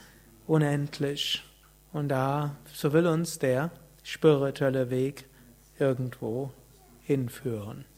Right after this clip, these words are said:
Das ist also ein paar Gedanken zur Advents- und Weihnachtssymbolik, dass wenn er die nächsten Tage und Wochen so, hm, durch die Innenstädte geht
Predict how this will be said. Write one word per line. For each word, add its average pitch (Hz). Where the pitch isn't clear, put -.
Das 131
ist 151
also 131
ein 120
paar 143
Gedanken 139
zur 135
Advents- 175
und 143
Weihnachtssymbolik, 160
dass -
wenn 147
er 139
die 139
nächsten 147
Tage 139
und 139
Wochen 156
so, 139
hm, 170
durch 143
die 147
Innenstädte 175
geht 156